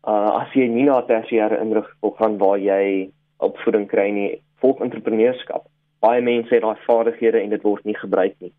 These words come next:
En eendag sal ek hopelik, is my plan om, uh,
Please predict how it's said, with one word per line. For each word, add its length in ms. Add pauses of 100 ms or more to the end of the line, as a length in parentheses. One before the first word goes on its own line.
(140)
En 260
eendag 600 (220)
sal 160
ek 160 (240)
hopelik, 520 (180)
is 100
my 120 (100)
plan 300 (420)
om, 300
uh, 480